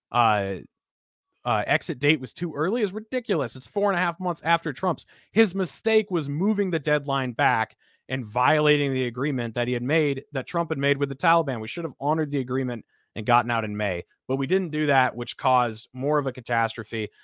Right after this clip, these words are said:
But let's hear what, uh, Senator Hassan has to say in reply to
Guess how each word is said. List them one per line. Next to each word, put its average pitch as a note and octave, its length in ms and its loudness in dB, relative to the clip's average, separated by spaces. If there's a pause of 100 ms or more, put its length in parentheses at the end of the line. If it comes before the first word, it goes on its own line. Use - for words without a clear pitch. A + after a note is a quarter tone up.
(180)
But D#3 80 2
let's A#3 180 2
hear F4 140 0
what, B3 200 2
uh, D3+ 340 4 (160)
Senator E3 440 2
Hassan C#3 380 2
has A2+ 220 -2
to A2+ 80 -6
say A#2 260 0
in A2 80 -2
reply A#2 540 2
to A#2 180 -2